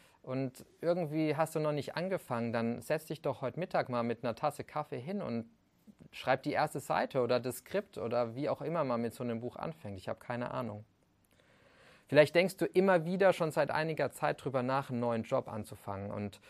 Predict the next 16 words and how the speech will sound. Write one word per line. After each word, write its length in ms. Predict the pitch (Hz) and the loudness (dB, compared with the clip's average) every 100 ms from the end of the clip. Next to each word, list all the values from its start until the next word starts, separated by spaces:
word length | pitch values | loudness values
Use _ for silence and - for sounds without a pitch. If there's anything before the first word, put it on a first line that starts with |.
| - - - _ _ _ | -20 -20 -20 _ _ _
die 200 | - - | -8 0
Angst 400 | 139 151 175 - | 4 4 2 -2
vor 140 | - 135 | 0 0
Veränderung 920 | 139 - 151 170 165 - 120 117 113 | 0 0 2 4 2 4 2 2 0
und 220 | 113 113 | 0 0
den 180 | 117 110 | 0 0
her-, 200 | 117 120 | -2 -2
damit 240 | 139 131 131 | -2 -2 -2
einhergehenden 600 | 123 120 156 147 135 120 | -6 0 0 2 -2 -2
Herausforderungen 1160 | 113 110 135 147 - 110 110 101 113 110 107 107 - _ _ _ _ _ | -4 0 0 0 -2 0 0 -2 -4 -2 -2 -6 -16 _ _ _ _ _
hemmt 500 | - - 165 175 - | -10 -2 -2 -2 -4
dich, 320 | 123 110 - - _ _ - | -4 -4 -8 -16 _ _ -10
dich 140 | 110 | -6
irgendwo 360 | 113 127 120 120 | -2 -2 -4 -8
zu 160 | 113 | -8
bewerben. 580 | 107 95 98 104 92 | -6 -4 -4 -4 -8